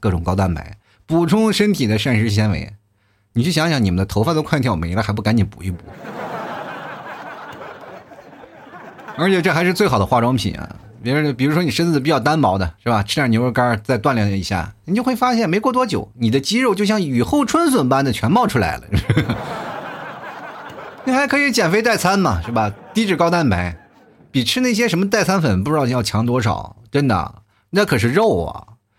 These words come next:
这就像有人说：“哎呦，你看我吃的最是最有养-，营养的一，这个代餐粉啊，特别棒。哎呀，还有什么蛋白粉，老厉害了。”你就跟他说：“我吃的是肉。”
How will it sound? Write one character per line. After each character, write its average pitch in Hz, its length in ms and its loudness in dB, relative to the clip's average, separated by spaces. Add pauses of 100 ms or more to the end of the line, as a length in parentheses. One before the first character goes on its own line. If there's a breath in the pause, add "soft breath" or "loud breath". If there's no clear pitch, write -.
这 190 140 2
就 220 140 2
像 202 140 2
有 147 120 2
人 120 100 -2
说 143 140 -4
：“哎 214 120 0
呦， 233 120 0
你 202 80 2
看 220 160 2
我 131 80 0
吃 196 220 -2
的 160 60 -4
最 214 140 0
是 185 280 -4
最 - 180 -2
有 147 160 0
养-， 107 260 -2
营 113 140 2
养 123 180 0
的 98 60 -4
一， 104 180 0 (200)
这 127 120 -4
个 - 220 -6
代 123 160 -2
餐 127 180 0
粉 95 280 -10
啊， - 260 -16 (220)
特 202 80 2
别 135 100 2
棒。 - 160 -6 (720)
哎 - 80 -12
呀， - 100 -16
还 - 80 0
有 107 100 2
什 90 140 -6
么 101 60 0
蛋 107 200 -2
白 98 120 -2
粉， 98 100 -8 (560)
老 92 120 -6
厉 160 120 0
害 113 120 -2
了。” - 40 -16 (520)
你 110 100 2
就 151 60 2
跟 165 100 0
他 160 100 0
说 147 200 -2
：“我 95 120 -2
吃 147 160 -4
的 131 60 -2
是 120 120 -6
肉。” 139 240 -2